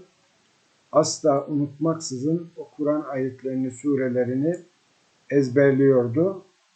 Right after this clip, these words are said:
Min azamil berahin, işte bunda büyük bir, e, delil vardır. Ala sıdgı nübüvvetihi sallallahu aleyhi ve sellem, Peygamber sallallahu aleyhi ve sellem'in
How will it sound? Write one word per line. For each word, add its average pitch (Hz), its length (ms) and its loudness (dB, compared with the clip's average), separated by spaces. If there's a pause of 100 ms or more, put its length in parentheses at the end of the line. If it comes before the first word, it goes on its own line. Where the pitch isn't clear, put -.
(160)
Min 165 340 4
azamil 165 640 2
berahin, 139 540 2
işte 139 360 -8
bunda 147 500 4 (680)
büyük 123 600 -2
bir, 147 260 4
e, 131 300 -4
delil 143 360 4
vardır. 127 440 0 (100)
Ala 143 280 2
sıdgı 143 480 -4
nübüvvetihi 135 720 -2
sallallahu 120 380 -4
aleyhi 117 160 -4
ve - 40 -16
sellem, 165 260 -4 (480)
Peygamber 135 500 2
sallallahu 127 400 0
aleyhi 123 180 2
ve 120 40 -12
sellem'in 151 460 -2